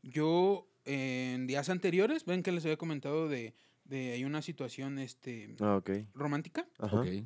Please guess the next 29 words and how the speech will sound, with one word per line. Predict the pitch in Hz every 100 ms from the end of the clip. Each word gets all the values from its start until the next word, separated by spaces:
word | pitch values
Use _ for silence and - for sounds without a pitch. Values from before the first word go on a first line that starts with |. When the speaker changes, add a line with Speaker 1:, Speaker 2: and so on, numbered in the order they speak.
| - _ _ - - -
Speaker 1:
Muchos, | 160 160 208 151
muchos | 175 196 262
de |
Speaker 2:
Fuera | 214 117
Speaker 1:
la | 107
Speaker 2:
de |
cámaras. | 90 92 90 82 82
Speaker 1:
Ajá, | 139
Speaker 2:
Ajá. | 143
Speaker 1:
fuera | 151 165
de | 151
cámaras, | 139 139 123
fuera | - 139
de |
micrófonos. | 151 120 120 - - -
Speaker 2:
Ajá. | 87 87 85 - - - _
Speaker 1:
Eh, | 131 139 131 127 123 123 120 120
muchos | 123 156 190
de | 180 160 147 131 131
los | 131 -
comentarios, | 143 135 143 151 160 -
no | 135
de | 170
ustedes, | 190 196 202 277 - _ _ -
pero | 151 143
sí | 143
de | 147
otras | 156 165 147 -
personas, | 139 143 151 175 185